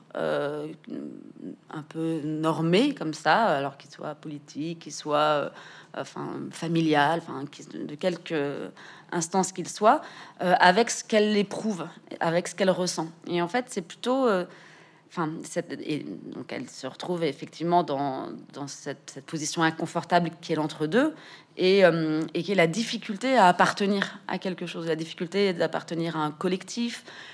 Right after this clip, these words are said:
la difficulté d'appartenir à son époque, euh, la difficulté d'appartenir à une famille. Enfin,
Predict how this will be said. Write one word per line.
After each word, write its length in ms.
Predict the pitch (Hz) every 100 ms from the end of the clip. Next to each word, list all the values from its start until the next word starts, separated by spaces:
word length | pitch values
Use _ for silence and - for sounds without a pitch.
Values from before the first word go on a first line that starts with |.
| -
la 100 | 175
difficulté 520 | 165 160 170 165 170
d'appartenir 580 | 175 156 156 - 147 143
à 60 | 139
son 200 | - 156
époque, 460 | 160 175 220 - 160 - - - -
euh, 240 | 160 151
la 160 | 147 151
difficulté 460 | 147 - - - 160
d'appartenir 600 | 156 - - 156 160 143
à 60 |
une 120 | 143
famille. 400 | 143 147 156 190
Enfin, 260 | 226 151 156